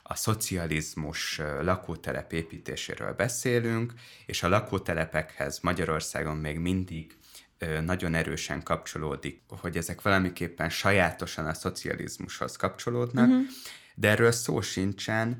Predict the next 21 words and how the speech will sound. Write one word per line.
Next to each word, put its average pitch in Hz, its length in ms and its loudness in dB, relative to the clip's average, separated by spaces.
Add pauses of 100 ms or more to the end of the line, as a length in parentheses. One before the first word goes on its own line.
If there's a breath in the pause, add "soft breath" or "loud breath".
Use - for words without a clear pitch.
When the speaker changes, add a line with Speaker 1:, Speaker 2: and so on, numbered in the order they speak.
(260 soft breath)
Speaker 1:
hiszen 92 480 0
a 85 500 4 (140)
lakhatási 101 760 0
válságra 87 1000 0
adott 80 440 -2
ilyen 92 300 6
léptékű 73 1040 -4
és - 180 -6
eddig 87 360 0
leghatékonyabb 76 920 -2
válasz - 800 -2
a 76 60 -2
lakótelepépítéssel, 120 1500 -2 (200 loud breath)
az 95 220 -2
a 92 460 4 (120)
kapitalista - 720 -2
centrumországokban 80 1300 0
is 80 160 -2
nagyon 92 320 2
hasonló, - 600 -2
Speaker 2:
Mhm. 226 200 6